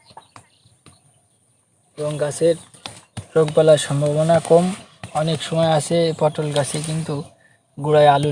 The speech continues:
লেবে যায়। তো এই যে আমরা এভাবেই এটা পুঁতে রাখলাম। তো আজকে এই ছিল ভিডিও। ভিডিওটি যদি ভালো লাগে তো অবশ্যই সবাই আমার চ্যানেলটি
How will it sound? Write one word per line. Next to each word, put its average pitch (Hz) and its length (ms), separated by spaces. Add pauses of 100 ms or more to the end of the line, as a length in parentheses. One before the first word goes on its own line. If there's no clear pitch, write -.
লেবে 135 280
যায়। 156 160 (1000)
তো - 120
এই 135 100
যে 143 140
আমরা 143 200 (320)
এভাবেই 135 400
এটা 131 220
পুঁতে - 200 (100)
রাখলাম। 143 260 (120)
তো - 40 (120)
আজকে - 300
এই 131 120
ছিল 143 140 (140)
ভিডিও। 139 300
ভিডিওটি 139 280 (100)
যদি 135 140 (100)
ভালো 127 240
লাগে 151 200 (120)
তো 139 80 (260)
অবশ্যই 135 420 (100)
সবাই 143 220 (100)
আমার 139 220
চ্যানেলটি 135 360